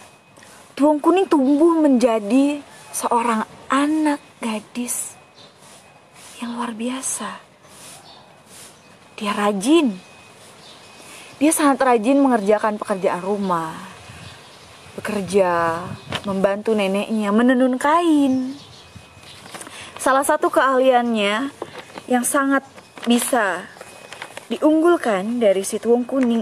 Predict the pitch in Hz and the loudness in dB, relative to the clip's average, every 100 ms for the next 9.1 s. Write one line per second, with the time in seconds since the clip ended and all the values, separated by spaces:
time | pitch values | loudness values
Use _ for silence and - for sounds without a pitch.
0 | 254 262 185 202 - - - - - - | 2 2 0 -4 -12 -14 -16 -12 -12 -12
1 | - - - - - - 226 220 240 262 | -20 -20 -20 -20 -8 -2 2 4 4 2
2 | 285 247 247 240 247 233 254 285 294 269 | 2 2 2 4 4 2 0 0 2 2
3 | 269 269 285 294 208 180 - - - - | 2 2 0 0 -2 -8 -18 -20 -20 -14
4 | - 220 247 269 269 233 208 196 170 151 | -6 -2 2 2 0 -2 -4 -6 -8 -10
5 | - - - - - - - - - - | -12 -16 -18 -16 -16 -16 -18 -12 -12 -12
6 | - - - - - - - - - - | -18 -20 -20 -20 -18 -12 -12 -12 -14 -12
7 | - 208 208 214 226 214 226 190 185 226 | -2 2 2 2 -2 0 -2 -4 2 2
8 | 240 202 214 233 208 190 196 226 233 - | 2 2 2 2 0 0 0 0 0 -2
9 | - | -6